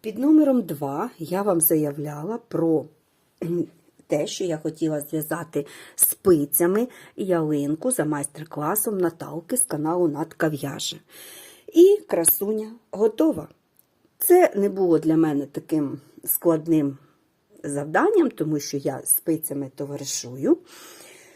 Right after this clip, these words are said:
Е, в'язала я із залишків пряж, які в мене <clears throat> були. І вага цієї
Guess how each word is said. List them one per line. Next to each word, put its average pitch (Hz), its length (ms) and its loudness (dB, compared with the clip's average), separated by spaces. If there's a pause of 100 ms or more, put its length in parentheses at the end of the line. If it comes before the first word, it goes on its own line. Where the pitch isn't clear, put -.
(200)
Е, 165 420 0
в'язала 220 500 2
я 160 220 0
із 180 280 -4
залишків 143 680 -6
пряж, 131 540 -8
які 311 140 2
в 302 40 6
мене 311 320 6 (260)
<clears throat> 233 140 0 (120)
були. 247 460 2 (1000)
І 208 200 4
вага 180 380 0
цієї 165 640 -2